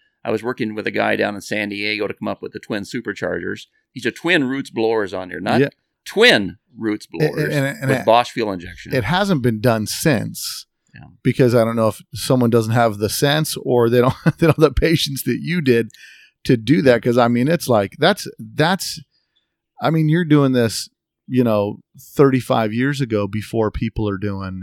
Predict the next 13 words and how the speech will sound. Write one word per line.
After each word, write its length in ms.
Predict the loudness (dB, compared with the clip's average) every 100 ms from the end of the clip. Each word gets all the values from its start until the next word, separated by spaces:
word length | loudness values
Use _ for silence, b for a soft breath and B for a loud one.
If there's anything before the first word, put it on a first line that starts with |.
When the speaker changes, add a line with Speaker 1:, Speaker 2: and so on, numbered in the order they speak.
| -12
Speaker 1:
Mm-hmm. 280 | -14 -14 -18 -8
Speaker 2:
I 40 | -2
mean, 160 | 0
they're 100 | 2 2
not 180 | 0
even 400 | 0 -4 -8 -12 -16 _ _ -20 -4
doing 260 | -2 0
this 120 | -4 -6
stuff 320 | -6 -6 -4
now, 360 | -4 0 0 -2
but 160 | -4 -8 b b b _ _ -12
so 300 | 0 2
t-, 40 | 2